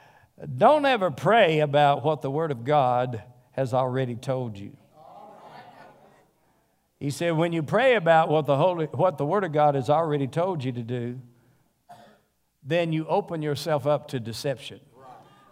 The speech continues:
In other words, if God has already told you, "Don't marry an unbeliever,"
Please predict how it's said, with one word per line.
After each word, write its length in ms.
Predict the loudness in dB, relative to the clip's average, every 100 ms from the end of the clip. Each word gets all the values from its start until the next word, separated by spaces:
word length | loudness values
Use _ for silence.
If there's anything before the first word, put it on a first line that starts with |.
| -8
In 100 | 0
other 200 | 0 2
words, 340 | 0 0 0
if 220 | -2 -2
God 420 | 2 4 6 6 6
has 180 | 4
already 360 | 2 2 -2 -2
told 360 | -2 -2 -2 -4
you, 120 | -2
"Don't 260 | 0 0
marry 340 | -2 0 0 -2
an 140 | -2
unbeliever," 640 | -2 -2 -2 -2 -2 -8